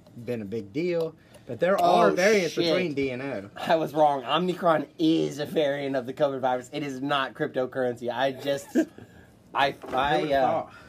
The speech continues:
Speaker 2: I, uh,
Speaker 1: But
Speaker 2: I, I
Speaker 1: I
Speaker 2: watched
Speaker 1: do
Speaker 2: the wrong
Speaker 1: know,
Speaker 2: thing,
Speaker 1: I do
Speaker 2: so.
Speaker 1: know how we can beat the Omicron.
Speaker 2: Mm-hmm.
Speaker 1: Because
Speaker 2: Optimus Prime.
Speaker 1: That's what I was gonna say.
Speaker 2: Optimus Prime.
Speaker 1: Optimus Prime, you know? I mean, i-, if Omnicron is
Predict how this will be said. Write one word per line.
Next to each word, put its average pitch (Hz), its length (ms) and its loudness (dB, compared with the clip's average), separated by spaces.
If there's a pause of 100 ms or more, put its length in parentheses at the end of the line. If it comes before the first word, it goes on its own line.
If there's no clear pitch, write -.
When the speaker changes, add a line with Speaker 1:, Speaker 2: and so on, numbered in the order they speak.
(460)
Speaker 2:
I, 113 280 -4
uh, 95 320 -6
Speaker 1:
But 208 240 2
Speaker 2:
I, 165 80 2
I 190 40 6
Speaker 1:
I - 20 2
Speaker 2:
watched 160 220 4
Speaker 1:
do 294 100 2
Speaker 2:
the 285 60 0
wrong 247 240 2 (160)
Speaker 1:
know, 180 100 -2
Speaker 2:
thing, 92 120 -6
Speaker 1:
I 175 200 2
do 170 220 -4
Speaker 2:
so. 202 100 2
Speaker 1:
know 214 240 4
how 165 300 0
we 170 120 -4
can 160 160 -6
beat 143 240 -4
the - 120 -10
Omicron. 123 560 -10 (520)
Speaker 2:
Mm-hmm. 135 360 -6 (520)
Speaker 1:
Because 123 680 -4
Speaker 2:
Optimus 131 380 0
Prime. 123 360 -6 (400)
Speaker 1:
That's 127 200 -4
what 156 100 -2
I 151 40 2
was 147 100 -4
gonna 156 140 -8
say. - 120 -6
Speaker 2:
Optimus 180 460 2
Prime. 220 680 8
Speaker 1:
Optimus 247 280 4
Prime, 233 560 2
you 165 80 -2
know? 202 320 4 (380)
I 175 120 2
mean, 202 260 2 (140)
i-, 190 180 2
if 185 140 -2
Omnicron 233 600 2
is 170 140 -2